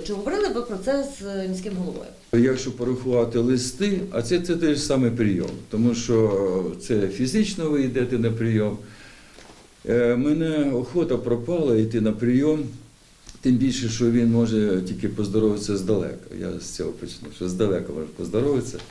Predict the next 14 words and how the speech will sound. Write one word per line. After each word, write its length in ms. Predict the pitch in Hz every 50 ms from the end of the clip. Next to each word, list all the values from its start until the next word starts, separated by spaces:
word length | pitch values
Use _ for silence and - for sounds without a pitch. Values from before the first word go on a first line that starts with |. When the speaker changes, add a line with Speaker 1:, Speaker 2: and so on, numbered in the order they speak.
| - - - - - - - -
Speaker 2:
і 60 | 101
більше 320 | 104 123 139 123 - 123
я 60 | 123 113
його 140 | 113 117 113
не 140 | 110 110 104
бачу. 320 | - - 98 92 - - - - -
Speaker 1:
Тобто 200 | 220 214 - 226
ви 120 | 226 285
обрали 280 | 269 233 220 254 247 233
таку 180 | 233 226 226
форму, 280 | 220 - 247 214 196 196
ви 100 | 190 220
пишете 340 | - 220 208 180 190 185 196
листи, 280 | 196 202 196 - 330